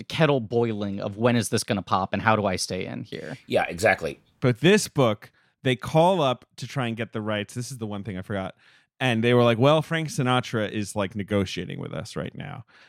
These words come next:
Speaker 3: And they were like, "We'll give you ten thousand dollars right away." So this was almost a Sinatra picture. Sinatra wanted to do
Speaker 1: Mm-hmm.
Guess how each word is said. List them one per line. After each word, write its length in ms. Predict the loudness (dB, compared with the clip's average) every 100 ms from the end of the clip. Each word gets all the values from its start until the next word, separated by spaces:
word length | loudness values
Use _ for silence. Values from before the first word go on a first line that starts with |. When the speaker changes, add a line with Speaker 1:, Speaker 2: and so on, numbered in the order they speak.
| _
Speaker 3:
And 120 | 2 4
they 100 | 6
were 100 | 6
like, 140 | 4
"We'll 120 | 4
give 180 | 2 2
you 60 | 0
ten 220 | 2 0
thousand 320 | 2 2 2
dollars 360 | 0 2 0 0
right 160 | -2 0
away." 400 | -4 -6 -10 -16 _ -20 -10
So 160 | 8 8
this 180 | 10 4
was 120 | 4
almost 400 | 4 6 2 0
a 40 |
Sinatra 640 | -6 -2 0 2 0 -2 -4
picture. 480 | -4 -8 -8 -10 -12
Sinatra 440 | -6 0 2 4 2
wanted 260 | 2 0
to 60 | -6
do 200 | -6
Speaker 1:
Mm-hmm. 40 | -2